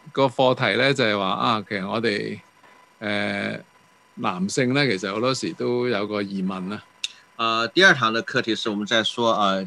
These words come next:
Speaker 2: 很多時候男性，男性，啊，有一些的疑問。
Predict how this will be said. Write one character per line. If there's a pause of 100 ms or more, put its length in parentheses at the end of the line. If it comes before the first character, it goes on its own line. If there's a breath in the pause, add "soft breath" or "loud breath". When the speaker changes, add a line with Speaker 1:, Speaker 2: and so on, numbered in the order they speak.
(160)
Speaker 2:
很
多
時
候
男
性， (500)
男
性， (240)
啊，
有
一
些
的
疑
問。